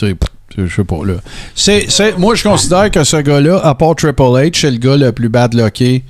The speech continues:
dans le monde de la lutte des trois dernières années.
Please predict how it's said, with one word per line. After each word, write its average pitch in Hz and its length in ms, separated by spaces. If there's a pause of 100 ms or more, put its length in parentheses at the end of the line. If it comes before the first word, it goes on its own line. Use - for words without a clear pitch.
(680)
dans 107 140
le 107 60
monde 113 220
de 113 40
la 113 140
lutte 117 200
des 110 140
trois 110 200
dernières 104 420
années. 90 260